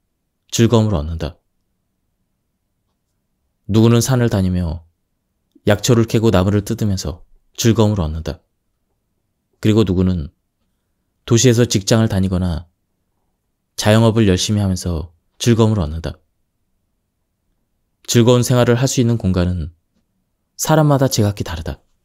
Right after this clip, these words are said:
나무에 해충이 있다고 살충제를 뿌리면 벌레만 죽나요?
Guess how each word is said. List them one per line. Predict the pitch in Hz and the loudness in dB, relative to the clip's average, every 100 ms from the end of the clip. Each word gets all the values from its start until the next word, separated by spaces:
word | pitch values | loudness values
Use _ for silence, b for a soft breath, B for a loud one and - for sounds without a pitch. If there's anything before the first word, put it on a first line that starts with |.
| _ _ _ _ _ _ _ _ _ - - - - - _ _ _ _ _ _ _ _ _ _ _ _ - | _ _ _ _ _ _ _ _ _ -20 -20 -20 -20 -20 _ _ _ _ _ _ _ _ _ _ _ _ -2
나무에 | 98 113 117 | 2 4 4
해충이 | 143 - 143 123 | 2 0 0 0
있다고 | 120 101 104 85 - _ _ _ | -2 -4 -4 -6 -8 _ _ _
살충제를 | - 156 - 160 139 131 | -6 -4 0 0 2 0
뿌리면 | - 101 95 92 - _ _ _ _ _ - | -2 -2 0 -2 -6 _ _ _ _ _ -2
벌레만 | 110 113 110 113 | 2 4 2 0
죽나요? | 101 92 82 139 | -2 0 -2 -4